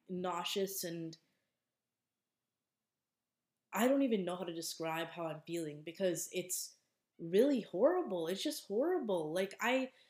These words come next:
how many times do we have to read about these things in the news, right? Like, yes, in this case, like, yes, this is, this is one case where, first of all, this happened in January.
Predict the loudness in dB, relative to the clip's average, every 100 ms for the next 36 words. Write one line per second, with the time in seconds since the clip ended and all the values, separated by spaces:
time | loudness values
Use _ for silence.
0 | _ -10 -2 0 0 0 -2 -4 -8 -4
1 | -4 -6 -10 -8 -6 -4 -2 -2 -2 -6
2 | -4 -2 0 -2 -10 -12 -8 -4 -2 0
3 | -2 0 0 -2 -6 -8 -8 -6 -6 -6
4 | -8 -12 -16 _ _ _ -2 0 0 -2
5 | -4 -12 -20 -20 -14 -4 0 0 -2 -8
6 | _ _ _ _ _ _ _ -2 2 2
7 | 0 -12 -2 0 0 -4 -8 -2 0 0
8 | -2 -6 -2 -2 -2 -6 -10 _ _ _
9 | _ _ _ _ -20 _ _ _ _ -2
10 | 0 2 0 0 -8 -4 0 2 2 0
11 | -10 _ _ _ _ _ -2 0 2 0
12 | 0 -2 0 -2 -2 0 4 4 4 2
13 | 0 2 0 2 0 -2 -2 -2 -2 -2
14 | -4 -4 -8